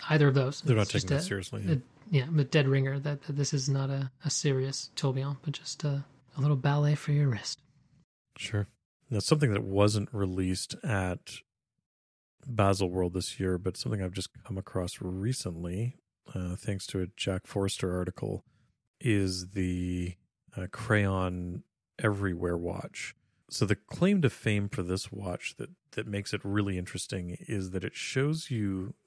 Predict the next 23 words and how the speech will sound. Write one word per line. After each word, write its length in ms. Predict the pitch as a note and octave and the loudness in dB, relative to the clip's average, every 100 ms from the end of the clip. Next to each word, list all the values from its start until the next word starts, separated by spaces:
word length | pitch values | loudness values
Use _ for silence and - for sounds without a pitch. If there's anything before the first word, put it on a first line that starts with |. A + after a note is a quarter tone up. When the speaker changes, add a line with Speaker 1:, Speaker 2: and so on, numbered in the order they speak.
| - | -10
Speaker 2:
the 580 | F#2+ F#2 F2+ F2+ F2+ - | -8 -4 -4 -2 -4 -6
sunrise 800 | - - - C3+ C#3 A#2 G#2 - | -6 -4 0 2 2 2 2 -2
and 140 | F2 F2 | -6 -6
sunset 760 | - - G2 G2 - F2+ - - | -6 -2 -2 -2 -6 -6 -8 -10
times 680 | - F#2+ F2 F2 E2 - - _ _ _ - | -8 -6 -4 -6 -8 -10 -12 _ _ _ -2
any 240 | A#2+ A#2 | 2 4
day 180 | G#2 F#2+ | 6 6
of 140 | F2+ | 4
the 100 | F2+ | 0
year, 500 | E2+ E2+ E2+ E2+ F#2+ _ _ - | -2 -2 -2 -4 -8 _ _ 2
which 260 | A#2 - | 4 4
is 460 | G#2 G2 - - - - | 2 0 -4 -8 -12 -2
something 380 | - E3 D3+ G#2 | 4 4 4 2
that 100 | F#2 | 2
a 240 | - G#2+ | 0 2
number 300 | G2 G2 F#2+ | 4 4 2
of 120 | F2 | 2
companies 400 | - F#2 - F2 | -2 -4 -2 -2
have 120 | F2+ | -2
done 220 | F#2 F2+ F2+ | -2 -2 -2
before. 460 | F2 - F2+ E2+ | -4 -4 -2 -2
You 240 | F2 F#2 F#2 | -2 -4 -4
can, 520 | - F#2 F2 F2 | -4 -4 -2 -4